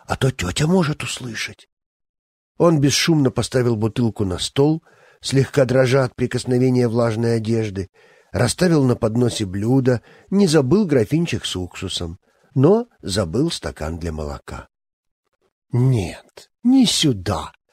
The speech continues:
патетически сказал он, войдя с подносом в столовую. Он кивком показал ей, где она должна сесть, на белой софе в стиле рококо.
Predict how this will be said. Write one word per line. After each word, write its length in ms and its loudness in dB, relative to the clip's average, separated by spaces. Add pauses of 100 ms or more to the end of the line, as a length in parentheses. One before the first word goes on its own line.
(280)
патетически 680 0
сказал 460 -4
он, 200 2 (300)
войдя 360 0
с 60 -4
подносом 580 -4
в 80 -12
столовую. 680 -4 (600)
Он 220 2
кивком 460 0
показал 520 2
ей, 220 2
где 280 2
она 200 2
должна 400 -2
сесть, 540 -14 (240)
на 140 4
белой 420 2
софе 480 -2
в 60 -12
стиле 440 0
рококо. 560 -6